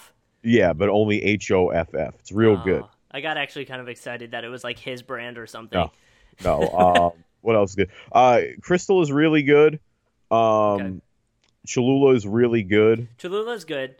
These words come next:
Speaker 2: Um,
Speaker 1: Uh,
Speaker 2: but it reminds me of a band here in Jacksonville, so I kinda feel weird about it.
Speaker 1: What?
Speaker 2: There's a band in Jacksonville that plays, like,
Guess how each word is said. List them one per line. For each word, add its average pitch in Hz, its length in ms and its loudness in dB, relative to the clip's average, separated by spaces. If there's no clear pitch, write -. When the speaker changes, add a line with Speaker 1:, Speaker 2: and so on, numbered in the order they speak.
Speaker 2:
Um, 147 280 0
Speaker 1:
Uh, 87 120 -4
Speaker 2:
but 180 160 -2
it 175 60 -8
reminds 170 340 -2
me 185 100 -6
of 147 80 -8
a 143 60 -10
band 143 300 -6
here 143 160 -8
in 127 80 -16
Jacksonville, 143 560 -8
so 131 200 -10
I 120 160 -8
kinda 117 300 -12
feel 117 180 -16
weird 110 180 -16
about 107 200 -16
it. - 100 -20
Speaker 1:
What? 156 280 -4
Speaker 2:
There's 170 220 -4
a 170 40 -10
band 156 340 -6
in 143 280 -8
Jacksonville 135 760 -6
that 131 220 -6
plays, 143 320 -6
like, 131 180 -8